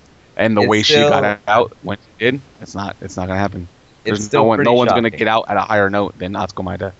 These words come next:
Speaker 2: It's still pretty shocking. That's probably, that, that graduation news probably resonated with all of Japan.
Speaker 1: I think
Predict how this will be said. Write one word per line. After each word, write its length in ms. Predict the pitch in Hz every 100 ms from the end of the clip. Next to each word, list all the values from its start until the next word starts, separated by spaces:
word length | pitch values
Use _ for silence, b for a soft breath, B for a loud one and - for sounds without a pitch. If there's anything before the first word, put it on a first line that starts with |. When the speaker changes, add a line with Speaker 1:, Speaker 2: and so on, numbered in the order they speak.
| _ _ _ _ _ _ - _
Speaker 2:
It's 200 | 98 104
still 180 | - 139
pretty 240 | 131 117 104
shocking. 460 | 107 87 82 80
That's 160 | 87 -
probably, 640 | 113 104 101 92 90 85 - _ _ _ -
that, 340 | 104 117 -
that 300 | 113 117 -
graduation 640 | - 120 113 107 107 - 104
news 340 | 98 95 90
probably 300 | - 101 95
resonated 640 | 87 92 92 87 87 85 87 b b b _ _ -
with 260 | 90 - -
all 220 | 95 92
of 80 | 85
Japan. 380 | 85 113 110 123
Speaker 1:
I 100 | 156
think 420 | 170 190 208